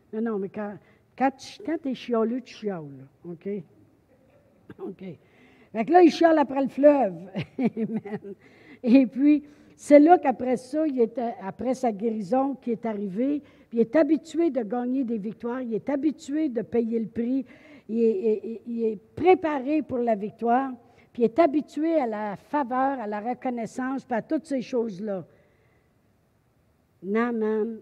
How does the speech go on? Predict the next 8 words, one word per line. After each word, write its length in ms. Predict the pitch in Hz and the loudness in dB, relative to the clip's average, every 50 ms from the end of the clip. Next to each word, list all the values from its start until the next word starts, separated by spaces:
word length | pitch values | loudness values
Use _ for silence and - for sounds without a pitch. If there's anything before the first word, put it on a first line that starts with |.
| _ | _
s'attendait 960 | _ - - - - 214 - - 214 208 202 185 160 156 175 170 175 170 175 - _ _ _ _ _ _ _ _ _ _ _ _ _ _ _ - | _ -20 -16 -10 -10 -8 -8 -6 -8 -8 -8 -8 -8 -8 -8 -8 -8 -8 -12 -16 _ _ _ _ _ _ _ _ _ _ _ _ _ _ _ -12
que 100 | - 185 | -12 -10
ça 200 | - - 208 170 | -8 -8 -10 -10
serait 240 | - - 190 170 | -10 -12 -12 -12
fait 320 | - _ - 196 190 180 - _ _ _ _ _ _ _ _ - | -12 _ -10 -8 -8 -10 -10 _ _ _ _ _ _ _ _ -16
de 180 | 160 165 185 | -10 -8 -8
sa 280 | 170 180 - - 190 170 | -8 -8 -10 -10 -10 -10
façon. 500 | - - - 160 - - - - 139 | -10 -14 -16 -16 -16 -18 -20 -20 -20